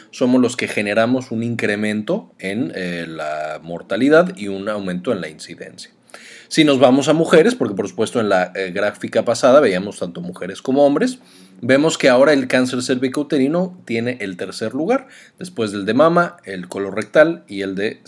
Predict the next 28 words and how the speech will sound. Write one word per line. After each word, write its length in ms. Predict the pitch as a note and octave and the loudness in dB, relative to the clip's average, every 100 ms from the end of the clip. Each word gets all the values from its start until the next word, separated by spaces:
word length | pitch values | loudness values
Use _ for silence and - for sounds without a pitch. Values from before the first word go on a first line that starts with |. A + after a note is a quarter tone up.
| - | -12
eh, 380 | G2+ F#2+ F#2 F2+ | -8 -6 -6 -6
cérvico-uterino 880 | F2+ G#2 G2 F2+ F#2 F2+ G2 G#2 A#2 | -4 -4 -4 -8 -10 -6 -6 -4 -4
sería 220 | - F2 | -6 -8
el 100 | E2+ | -10
número 320 | E2+ E2+ E2 - | -10 -12 -12 -10
tres. 360 | F2+ - - _ - - - - - - - - - - _ _ _ | -10 -10 -16 _ -20 -20 -20 -20 -20 -20 -20 -20 -20 -20 _ _ _
De 220 | D3+ D#3+ | 0 2
manera 380 | G3+ G#3 F3+ F#3+ | 4 6 6 6
que 320 | - D3 F#3+ B2 | 6 2 0 0
de 220 | B2+ A#2+ | 2 4
las 180 | A#2 A#2 | 2 0
principales 800 | C3+ B2+ B2+ B2+ D#3+ F3+ F3+ | 2 2 2 2 4 4 0
causas 400 | - E3 D#3+ E3 | 2 2 2 -2
de 80 | C#3+ | 0
muerte 420 | C#3 D#3+ D#3+ - | 2 2 0 -2
por 220 | B2 B2+ B2+ | -4 -2 0
cáncer 360 | D#3+ D3+ G#2+ | 0 -2 -6
en 120 | G2+ | -4
las 140 | A2 B2 | -4 -2
mujeres 460 | D#3 E3+ D3+ D3 A2 | -4 4 4 4 2
va 60 | G#2+ | 0
a 60 | |
ser, 180 | - C3+ | 0 -4
por 140 | C3 E3+ | -4 -6
supuesto, 640 | F3+ C#3 A2+ - F3+ F3+ | -4 -2 -2 -2 -6 -4
el 220 | G2+ F#2 | -8 -8
cáncer 400 | - G2 F#2+ G#2+ | -6 -6 -4 -8
cérvico-uterino. 1120 | - G2 F2+ F2+ - G2+ D3+ E3 B3 A3+ - | -8 -10 -6 -6 -6 -8 2 4 6 4 2